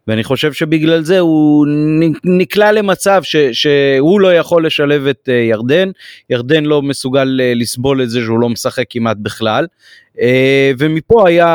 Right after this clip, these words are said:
ה-, ההידרדרות והקלאש הזה כל הזמן ביניהם. אני חושב שבכר, אה, נכנס לסיטואציה הזאת כשבעצם העיניים שלו יותר פקוחות, זה לא ש-, אה, שועה נכפה עליו, אלא הוא אמר, אה,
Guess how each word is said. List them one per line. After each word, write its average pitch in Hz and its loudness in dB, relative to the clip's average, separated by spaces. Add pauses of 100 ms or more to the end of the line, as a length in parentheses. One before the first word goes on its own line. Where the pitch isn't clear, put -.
(240)
ה-, 135 0
ההידרדרות 123 0
והקלאש 147 -2
הזה 131 0
כל 135 0
הזמן 123 -2
ביניהם. 107 -2 (640)
אני - -16
חושב 185 -2
שבכר, 170 -2
אה, 156 2
נכנס 175 -2
לסיטואציה 156 0
הזאת 160 0
כשבעצם 165 -2 (360)
העיניים 165 0
שלו 180 0
יותר 180 0
פקוחות, - -2
זה 120 -6
לא 151 0
ש-, - -4 (600)
אה, 123 2
שועה 165 0
נכפה 139 -2
עליו, 147 -2 (100)
אלא 262 0
הוא 254 2
אמר, 247 0
אה, 165 2